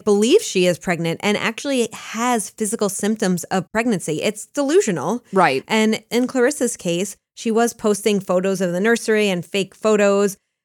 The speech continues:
Speaker 1: but she posted about having her tubes tied a few months prior. So it's like she talked about having her tube ties, then she convinced herself that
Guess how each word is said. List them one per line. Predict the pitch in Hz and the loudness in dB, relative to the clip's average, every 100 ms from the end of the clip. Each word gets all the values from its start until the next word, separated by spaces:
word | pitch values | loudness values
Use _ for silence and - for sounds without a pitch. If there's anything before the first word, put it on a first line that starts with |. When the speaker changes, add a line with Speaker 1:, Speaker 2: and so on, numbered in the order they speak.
| _ - | _ 0
Speaker 1:
but | 214 - | 0 0
she | 302 | -4
posted | 285 285 370 - 440 | -2 0 0 2 2
about | 262 208 | 4 4
having | 220 208 | 2 2
her | 202 196 | 0 -2
tubes | - 359 - - | 2 2 2 -6
tied | 180 175 | -4 -2
a | 180 | -2
few | 220 226 | 0 2
months | 220 190 - | 2 0 -4
prior. | - 302 277 170 170 | -6 -2 0 0 -2
So | 208 196 | 0 2
it's | 190 247 | 2 2
like | 208 - - | 0 0 -14
she | - 214 | -6 -4
talked | 190 214 196 | -2 -2 -2
about | 202 | 0
having | 202 185 185 | 0 0 0
her | 185 | -2
tube | - 196 | -2 -4
ties, | 214 190 190 | 0 0 2
then | 196 | 0
she | 190 220 | 0 0
convinced | 208 190 202 196 | 0 0 0 0
herself | 208 202 190 190 | -2 0 0 2
that | 180 | -2